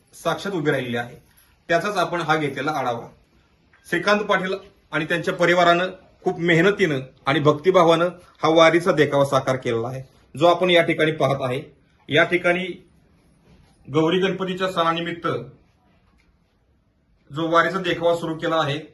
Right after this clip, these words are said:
तो ती-, तीर्थक्षेत्र आळंदी येथून ज्ञानोबा रायांची पालखी सोहळा ज्या पद्धतीने निघतो आणि पंढरपूरला ज्या पद्धतीने पोहोचतो, तो संपूर्ण सोहळा भाविकांना एकाच ठिकाणी या, या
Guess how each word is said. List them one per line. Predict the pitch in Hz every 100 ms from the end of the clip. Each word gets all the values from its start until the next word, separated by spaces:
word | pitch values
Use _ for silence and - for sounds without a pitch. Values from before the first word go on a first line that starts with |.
| _ _ _
तो | 160
ती-, | 156 196 - -
तीर्थक्षेत्र | 196 196 196 196
आळंदी | 196 175 160 180 165 127 - _ _ _
येथून | 151 160 175 196 - - _ _ _ _ _
ज्ञानोबा | 147 151 165 180 185
रायांची | 185 185 180
पालखी | 180 165 156 180
सोहळा | 180 165 165 170 - 139
ज्या | 151
पद्धतीने | 156 156 165 165
निघतो | 170 - 180 143 - - - - -
आणि | 151
पंढरपूरला | 175 185 165 180 190 185
ज्या | 175 170
पद्धतीने | 180 170 160
पोहोचतो, | - - 170 180 165 139 - - -
तो | -
संपूर्ण | - 180 175 196 196
सोहळा | - 175 170 147 139 - _
भाविकांना | - 147 160 185 190 185 196 185
एकाच | 175 202 202 -
ठिकाणी | 175 175 170
या, | 170 - - _ - - -
या | 147 156 170